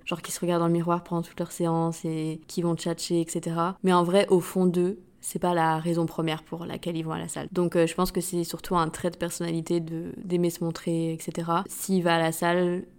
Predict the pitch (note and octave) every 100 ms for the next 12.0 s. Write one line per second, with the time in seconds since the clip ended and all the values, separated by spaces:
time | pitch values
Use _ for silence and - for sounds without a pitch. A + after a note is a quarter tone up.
0 | - - F#3 F3 F3 E3 E3 E3 E3+ E3+
1 | - F3 E3 - - - E3+ E3+ F3 E3+
2 | E3 E3 E3 E3 E3 E3 E3+ E3+ E3+ E3
3 | F3 F#3 F#3 F#3+ F#3 F#3 F#3 F3+ F#3+ F#3
4 | F3+ F3+ F3+ F3+ E3+ F3+ F3 F3 - F3
5 | - F#3 G3+ F#3+ F3+ F#3+ F3+ F3+ F#3 F3+
6 | F#3+ - F3 F3 E3 E3+ E3+ E3+ F3 E3+
7 | E3+ E3+ E3 E3 D#3+ D#3 D#3+ D#3 D#3 -
8 | - F3 - E3+ D#3 D3+ D#3+ - E3 -
9 | - _ - E3+ D#3+ F3 D#3 - - -
10 | F#3 F3+ F3+ F#3 A#3 A#3+ - - - F3+
11 | F#3 F3 F3 F#3 G3+ E3+ F3 F3+ -